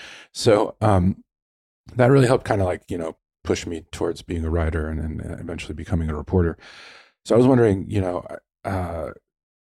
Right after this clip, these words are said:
y-, you just seem like an artist first and foremost to me, but did you sort of go down a different path early in your life,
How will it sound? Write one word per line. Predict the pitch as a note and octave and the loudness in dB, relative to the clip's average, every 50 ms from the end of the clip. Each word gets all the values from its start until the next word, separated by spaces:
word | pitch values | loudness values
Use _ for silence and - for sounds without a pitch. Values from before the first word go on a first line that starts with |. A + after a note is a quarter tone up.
| _ _ _ _ | _ _ _ _
y-, | - - - _ | -20 -20 -20 _
you | - A2+ A2+ A#2+ A#2+ | -10 -6 -4 -4 0
just | A2 A#2+ - - - | 0 0 0 0 -2
seem | - B2 G#2+ G#2 G2+ G2 F2+ E2 - | -2 0 0 0 0 -2 -6 -4 -4
like | F2+ F#2 F2+ - | -4 -4 -4 -6
an | - - G2+ | -8 -6 -2
artist | G2 E2 G#2+ G#2 G2+ F#2+ - - | 0 2 4 6 4 4 2 0
first | - - A2 G#2+ F#2+ - - | -4 2 4 4 4 2 0
and | G2 F2+ - | -6 -6 0
foremost | - A2 G#2+ G#2 G2 G2 - - - | 2 4 4 4 4 0 -2 -6 -6
to | - F#2 | -2 0
me, | G#2 G2+ F#2+ | 0 0 0
but | F#2+ F2+ - | -2 -2 0
did | G#2 G2 F2 F2 | 0 0 2 4
you | F#2+ G#2 G#2+ G#2 | 6 6 6 4
sort | G2 - - A2+ G2+ G#2 | 2 2 2 4 6 6
of | G2 F#2+ F2+ F2+ F#2 - | 6 6 4 2 -4 -2
go | - A2 G2+ G2 | 2 4 4 6
down | G2+ G#2+ G2 F#2+ F#2+ | 6 6 6 6 4
a | F2+ | 4
different | E2+ F#2 - G2 F2+ E2 | 2 2 2 0 0 2
path | F2 G2 F#2 F#2 F#2+ - - - _ - _ | 2 2 2 2 0 -2 -8 -18 _ -12 _
early | - G2+ G#2 G2+ G2+ G2 | 0 4 4 6 6 6
in | G2 F#2+ | 6 6
your | F#2 F2+ F2 | 6 4 4
life, | F2+ F2+ F2+ F2+ F2+ - - - | 4 4 2 2 0 -4 -8 -16